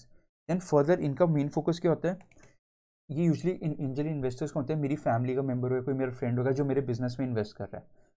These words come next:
तो obviously वो उसका मेन फोकस है कि मैं as a individual ग्रो करूँ, तो वो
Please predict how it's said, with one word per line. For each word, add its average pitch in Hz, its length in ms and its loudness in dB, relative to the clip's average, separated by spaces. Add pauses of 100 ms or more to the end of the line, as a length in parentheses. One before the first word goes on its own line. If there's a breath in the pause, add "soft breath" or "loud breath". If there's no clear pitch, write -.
तो 165 60 6
obviously 170 300 2
वो 165 260 2 (120)
उसका 175 260 -2
मेन 147 280 0
फोकस 156 300 -4
है 170 60 -4
कि 175 80 -2
मैं 139 280 2
as 135 60 -6
a 175 80 -2
individual 131 500 -2
ग्रो 120 200 0
करूँ, 110 180 -4
तो 165 80 0
वो 190 240 2